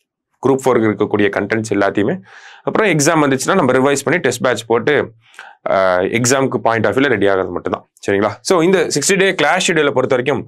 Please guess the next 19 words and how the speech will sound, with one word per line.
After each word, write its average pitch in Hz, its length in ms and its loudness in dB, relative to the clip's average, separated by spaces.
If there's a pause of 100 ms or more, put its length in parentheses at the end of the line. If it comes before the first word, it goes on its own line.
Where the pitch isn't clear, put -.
(320)
எப்படி 160 220 2
பிரிச்சிருக்காங்க 147 480 0
அப்படின்னு 123 220 0
பார்த்தோம்னா, 139 280 2 (360)
இம்பார்ட்டன்ட் 190 420 0
சப்ஜெக்ட்ஸ்க்கு 147 440 -2
நிறைய 135 300 2
டேஸ் 135 260 0
வந்து 123 160 0
ஃபோக்கஸ் 117 300 -2
பண்ணியிருப்பாங்க. 95 400 -2
இப்ப 117 140 -6
தமிழ் 139 340 2
சொசைட்டி 139 380 0
அப்படின்னு 135 220 0
பார்த்தோம்னா 131 280 0
இம்பார்ட்டன்ட் 117 420 -2
சிக்ஸ் - 240 -4
டேஸ், 117 240 0